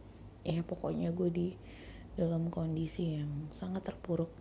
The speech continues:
gitu. Dan ketika itu gue tersadar gitu bahwa apa ya, di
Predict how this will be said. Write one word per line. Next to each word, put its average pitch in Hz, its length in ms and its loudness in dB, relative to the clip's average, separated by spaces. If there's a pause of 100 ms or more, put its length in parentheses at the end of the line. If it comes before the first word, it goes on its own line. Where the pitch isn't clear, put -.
gitu. 156 240 0 (2750)
Dan 165 220 8
ketika 160 320 0
itu 233 440 4 (2500)
gue 165 160 2
tersadar 175 760 2
gitu - 400 -2 (300)
bahwa 175 420 2 (2750)
apa 220 240 0
ya, 190 160 -2 (560)
di 175 400 6